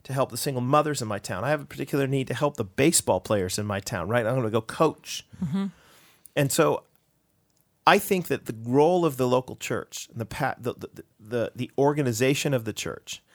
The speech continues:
Speaker 1: the chief role of the organization of the church is to report the message of the king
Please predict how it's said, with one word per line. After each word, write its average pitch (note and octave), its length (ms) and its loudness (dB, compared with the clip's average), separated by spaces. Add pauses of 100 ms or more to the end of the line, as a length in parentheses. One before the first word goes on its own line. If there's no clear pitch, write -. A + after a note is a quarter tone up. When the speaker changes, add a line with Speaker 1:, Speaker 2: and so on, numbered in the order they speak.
(320)
Speaker 1:
the A#2+ 140 0
chief - 500 0
role E3 180 6
of C3+ 80 2
the A#2 160 -4
organization B2+ 680 0
of A#2 100 -2
the A2+ 80 -4
church - 420 -4
is A#2+ 220 -2
to A#2 260 0
report - 600 -4
the D3+ 80 -2
message C3+ 400 -2
of C#3 120 -4
the D3+ 60 -6
king A2 460 -4